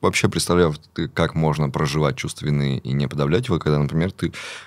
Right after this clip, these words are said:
тебе ещё месяц жить в России, э, с мамой, с которой у вас, ну, вот, гигантская проблема. Значит, это гигантская проблема. У, м-, маму не перевести, мама болеет, мама, возможно, умирает.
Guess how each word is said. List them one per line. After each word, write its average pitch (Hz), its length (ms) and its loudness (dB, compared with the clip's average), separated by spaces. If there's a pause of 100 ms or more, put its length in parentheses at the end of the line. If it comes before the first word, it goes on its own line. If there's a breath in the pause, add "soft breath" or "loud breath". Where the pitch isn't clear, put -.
(100)
тебе 92 160 4
ещё 92 200 2
месяц 85 540 0 (300)
жить 67 480 -12
в - 120 -16
России, 156 500 -4 (280)
э, 78 260 -6
с - 160 -10
мамой, 123 420 0 (720)
с - 60 -18
которой 117 260 2
у 82 80 4
вас, 87 240 2
ну, 90 100 0
вот, 78 120 -2 (100)
гигантская 82 460 -2
проблема. 67 240 -6
Значит, - 180 -8
это 90 80 -2
гигантская 80 420 -6
проблема. 64 360 -10 (640 soft breath)
У, 80 80 -8
м-, 82 320 -8
маму 82 280 -2
не 73 120 -4
перевести, 78 420 -6
мама 76 340 -2
болеет, 67 380 -4
мама, 71 180 -4
возможно, 71 440 -10
умирает. 107 360 -12